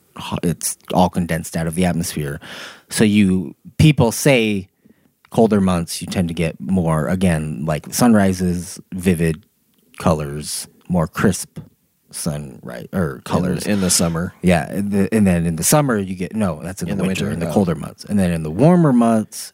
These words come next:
Speaker 1: you get more of the pastel-y type
Speaker 2: Okay.
Speaker 1: colors.
Speaker 2: Sweet. All right. So finally, I just wanna sum this up with a question I've had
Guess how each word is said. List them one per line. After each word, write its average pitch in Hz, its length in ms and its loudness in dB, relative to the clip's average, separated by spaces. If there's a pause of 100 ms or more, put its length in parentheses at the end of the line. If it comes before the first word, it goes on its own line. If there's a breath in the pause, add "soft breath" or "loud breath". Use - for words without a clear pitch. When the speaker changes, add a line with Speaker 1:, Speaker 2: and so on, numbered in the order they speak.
Speaker 1:
you 95 180 -4
get 87 340 -2
more 78 800 -6
of 73 160 -10
the 65 540 -12
pastel-y - 840 -8 (220)
type 165 220 0
Speaker 2:
Okay. 185 80 -4
Speaker 1:
colors. - 500 -10 (280)
Speaker 2:
Sweet. - 380 -6 (840)
All 107 80 2
right. 110 200 2 (160)
So - 160 -6
finally, 135 420 0
I 123 100 2
just 117 160 -4
wanna 131 140 0
sum 110 260 -2
this 104 180 -6
up 92 200 -6 (280)
with 95 400 -8
a 101 60 0
question 98 400 0
I've 92 160 0
had 87 280 -2